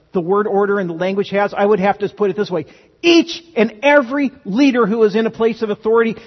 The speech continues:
is there because that's where God placed them. And it's the idea that, again, there are no exceptions. And you think about that, that's really scary.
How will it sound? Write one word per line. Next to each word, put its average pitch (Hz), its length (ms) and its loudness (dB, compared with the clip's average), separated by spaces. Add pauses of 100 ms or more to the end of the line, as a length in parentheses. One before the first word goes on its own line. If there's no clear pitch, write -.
is 202 160 2
there 233 160 2
because 208 320 -2 (120)
that's 226 300 0
where 220 120 -2
God 185 360 -2
placed 160 340 -8
them. 123 160 -14 (1300)
And 240 120 4
it's 254 160 2
the 277 100 2
idea 247 400 4
that, 240 180 0
again, 240 300 -2
there 233 120 0
are 226 80 0
no 247 200 2
exceptions. 262 540 -2
And 226 240 -4
you 247 140 0
think 302 220 -6
about 247 180 -4
that, 185 120 -4
that's 233 180 -6
really 240 220 -6
scary. 269 480 -10